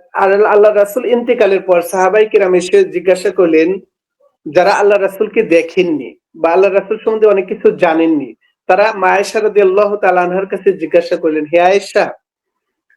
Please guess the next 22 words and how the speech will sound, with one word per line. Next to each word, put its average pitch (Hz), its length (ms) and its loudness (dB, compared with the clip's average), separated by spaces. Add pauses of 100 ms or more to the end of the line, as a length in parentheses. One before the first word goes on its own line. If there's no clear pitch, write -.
(300)
তুম-, 226 300 0 (120)
তুমি 214 560 0 (120)
আল্লাহর 196 380 2
রাসূল 190 460 -2
সম্পর্কে 170 640 0
এবং 180 460 0
তার 170 200 0
জীবনী 214 320 -2
সম্পর্কে 180 520 -2
আমাদের 170 260 -2
একটু 185 240 -6
বলো।" 143 380 -2 (840)
তিনি 233 160 2
এক 233 340 -2
কথায় 226 300 0
উত্তর 226 240 -2
দিয়েছেন, 143 580 -6
তিনি 190 240 2
বলেছেন, 233 640 0 (300)
"খুলুকুহু 240 760 0 (100)
আল 170 200 2 (840)
কুরআন।" 160 540 0